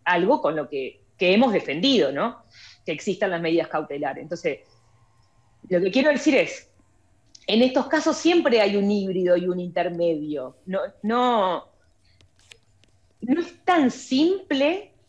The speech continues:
como que yo diga o alguien diga, eh, "Esto es una situación de violencia de género",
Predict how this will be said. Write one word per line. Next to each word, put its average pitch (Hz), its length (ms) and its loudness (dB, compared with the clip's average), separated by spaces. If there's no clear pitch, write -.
como 214 360 2
que 226 160 2
yo 277 300 2
diga 262 540 0
o 180 160 2
alguien 214 500 -2
diga, 165 480 -10
eh, 156 520 -2
"Esto 233 340 2
es 240 180 2
una 285 120 -2
situación 185 260 -10
de 214 60 -6
violencia 185 340 -6
de 175 80 -6
género", 160 460 -10